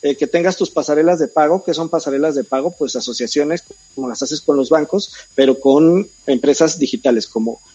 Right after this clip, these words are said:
PayPal, Mercado Pago, Conecta de México,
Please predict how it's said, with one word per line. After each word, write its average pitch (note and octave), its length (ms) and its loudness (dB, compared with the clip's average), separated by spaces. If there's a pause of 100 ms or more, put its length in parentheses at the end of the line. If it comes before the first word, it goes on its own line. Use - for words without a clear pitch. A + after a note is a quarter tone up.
(120)
PayPal, D#3+ 640 4
Mercado A#2+ 380 -4
Pago, D3+ 540 2
Conecta C3 420 -4
de A#2+ 80 -4
México, D#3 600 0